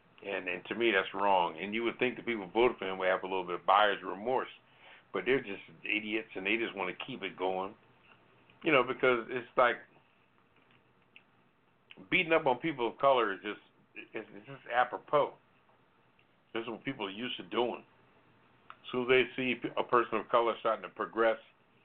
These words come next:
or whatever, they're taking them down. You know, I saw something on a T V program a little while ago where this white girl was with these three black guys, and they found the gun in her panties,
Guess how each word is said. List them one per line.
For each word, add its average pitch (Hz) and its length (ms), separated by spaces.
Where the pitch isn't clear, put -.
or 104 60
whatever, 117 280
they're 101 140
taking 127 220
them 139 120
down. 190 240
You 101 100
know, 98 120
I 104 180
saw 110 220
something 120 240
on 117 120
a 110 120
T 131 80
V 147 160
program 95 540
a - 60
little 139 180
while 147 260
ago 80 320
where 90 140
this 98 160
white 120 260
girl 107 180
was 101 80
with 110 100
these 107 220
three 127 140
black 131 340
guys, 87 300
and 98 100
they 101 180
found 113 260
the 95 40
gun 120 260
in 104 80
her 139 180
panties, 104 500